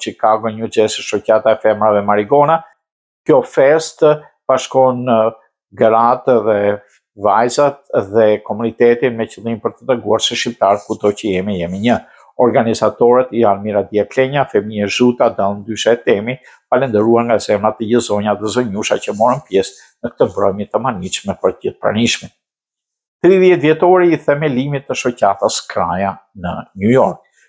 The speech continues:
Në mbrëmjen e së dielës, qindra krajan festuan së bashku arritjet e së shkuarës dhe përkushtimin për një të ardhmen më të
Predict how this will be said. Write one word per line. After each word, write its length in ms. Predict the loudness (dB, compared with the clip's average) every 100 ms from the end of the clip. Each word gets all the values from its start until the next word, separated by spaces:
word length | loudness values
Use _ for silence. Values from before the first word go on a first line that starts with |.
| _
Në 80 | -4
mbrëmjen 500 | 0 0 0 -2 -4 -4
e 80 | -4
së 240 | -2 -4 2
dielës, 400 | 2 2 -2 -4
qindra 320 | -2 0 0 0
krajan 480 | 0 2 2 0 -2
festuan 400 | -4 -2 -4 -4
së 140 | -2
bashku 400 | -2 0 0 -2 -4 _ _ -2
arritjet 540 | 0 0 2 0 0
e 80 | -2
së 220 | -2 -4
shkuarës 540 | -8 0 2 4 2 2
dhe 140 | -2 -2
përkushtimin 640 | -4 -2 -2 -4 -4 -4 -4
për 160 | -4
një 60 | -2
të 80 | 0
ardhmen 380 | 2 0 -2 -2
më 140 | -2
të 80 | -2